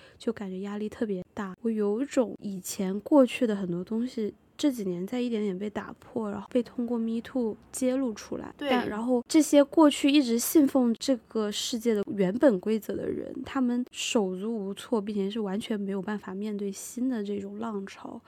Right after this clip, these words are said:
Speaker 1: 会有一些比较个体的悲剧吧。我，让我感觉就是人活到这种地步，我也，我也不想活了，我也不想别人好过，要鱼死网这样子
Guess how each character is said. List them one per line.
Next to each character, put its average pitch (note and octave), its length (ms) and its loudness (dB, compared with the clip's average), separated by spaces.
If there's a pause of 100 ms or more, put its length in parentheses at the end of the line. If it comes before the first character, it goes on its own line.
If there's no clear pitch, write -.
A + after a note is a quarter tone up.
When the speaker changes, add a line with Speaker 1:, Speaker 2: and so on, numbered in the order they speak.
(100)
Speaker 1:
会 B3 140 2
有 G3+ 260 -2
一 G#3+ 60 -6
些 G3 420 -8 (680)
比 - 80 -6
较 G3+ 120 0
个 C#4 240 2
体 - 240 -6
的 G3+ 80 -6
悲 G3+ 240 -6
剧 G#3+ 220 -10
吧。 - 240 -14
我， A#3 160 -4
让 C#4+ 160 4
我 A3 80 2
感 G3+ 240 0
觉 F#3+ 180 -8
就 G#3+ 140 -6
是 G#3 340 -6 (160)
人 G3 260 -2
活 F#3 240 0
到 G#3 220 0
这 A#3 220 -4
种 F#3+ 200 -4 (320)
地 G#3 160 -2
步， F#3+ 280 -4
我 G#3 100 -8
也， G3+ 160 -4 (140)
我 A3+ 100 4
也 A#3 60 6
不 B3+ 180 2
想 F#3 260 -4
活 E3+ 220 -4
了， F3+ 80 -2
我 G3 100 -2
也 G#3+ 140 -2
不 - 100 -8
想 G#3 220 -4
别 E3 180 -4
人 G3+ 140 -2
好 F#3 180 -6
过， F3+ 280 -4
要 G3+ 240 -4 (260)
鱼 G3 160 -2
死 - 220 -4
网 F#3+ 260 -4 (160)
这 - 100 -10
样 F#3 220 -2
子 - 260 -10